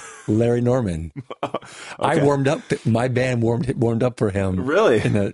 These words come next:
Speaker 2: in the seventies, you
Speaker 1: <laughs>
Speaker 2: know. Yeah.
Speaker 1: Wow.
Speaker 2: He, he's the father of rock, of Christian rock.
Speaker 1: Really?
Speaker 2: Yeah.
Speaker 1: That's so fun.
Speaker 2: <laughs> Why does the
Speaker 1: Yeah.
Speaker 2: devil have all the good music?
Speaker 1: Yeah, it's, uh, but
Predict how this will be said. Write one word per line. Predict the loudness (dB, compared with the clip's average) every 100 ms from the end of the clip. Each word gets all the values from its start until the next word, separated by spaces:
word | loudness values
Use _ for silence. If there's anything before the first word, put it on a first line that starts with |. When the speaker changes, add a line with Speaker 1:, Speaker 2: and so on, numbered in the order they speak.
| -4
Speaker 2:
in | -2
the | 0
seventies, | 0 0 2 0 0
you | -2
Speaker 1:
<laughs> |
Speaker 2:
know. | 0 -2 -6 -10 -4
Yeah. | 0 0 -4 -12 0
Speaker 1:
Wow. | 2 4
Speaker 2:
He, | 4
he's | 4 4 2
the | 0
father | 0 0 2
of | 2
rock, | 2 2 0
of | -2 0
Christian | -2 0 0
rock. | 2 0 -6 -12 -8
Speaker 1:
Really? | -2 2 4 4
Speaker 2:
Yeah. | 4 0 -4 -6 -4 0
Speaker 1:
That's | 0 2 2 2
so | 0
fun. | 0 -4 -4 -2
Speaker 2:
<laughs> |
Why | 0 0
does | 2
the | 2
Speaker 1:
Yeah. |
Speaker 2:
devil | 2 2
have | 0 2
all | 2
the | 2
good | 2
music? | 2 2 0 -2 _ _ -6
Speaker 1:
Yeah, | 0 2
it's, | 2 0 2
uh, | 4 2 0
but | -2 -2